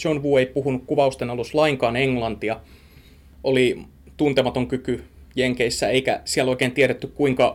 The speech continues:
Woo sopeutuisi tämmöisen jenkkileffan tuotantoon. Niin ne palkkas Raimin sinne kuvauksiin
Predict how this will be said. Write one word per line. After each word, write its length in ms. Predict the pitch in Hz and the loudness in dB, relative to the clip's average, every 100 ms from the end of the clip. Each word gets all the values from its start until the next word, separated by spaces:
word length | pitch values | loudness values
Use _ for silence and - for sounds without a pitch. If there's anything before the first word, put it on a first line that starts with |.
| 110 | -2
Woo 340 | 131 131 120 - - | 0 2 0 -4 -12
sopeutuisi 760 | - 131 135 120 120 117 - | -4 0 2 2 0 -4 -2
tämmöisen 440 | 117 117 127 110 - | -4 -4 -6 -6 -4
jenkkileffan 640 | 131 123 - 120 113 120 | -2 -2 -2 -6 -4 -8
tuotantoon. 600 | - 127 117 113 113 110 - - - - | -2 -2 0 -4 -4 -6 -6 -20 -20 -4
Niin 120 | 127 | -2
ne 60 | 127 | 0
palkkas 400 | 165 156 151 139 | 2 2 0 -2
Raimin 380 | 170 202 165 127 | 2 2 2 0
sinne 220 | - - | -4 -4
kuvauksiin 720 | - 160 131 - - 120 104 | 0 2 2 0 0 0 0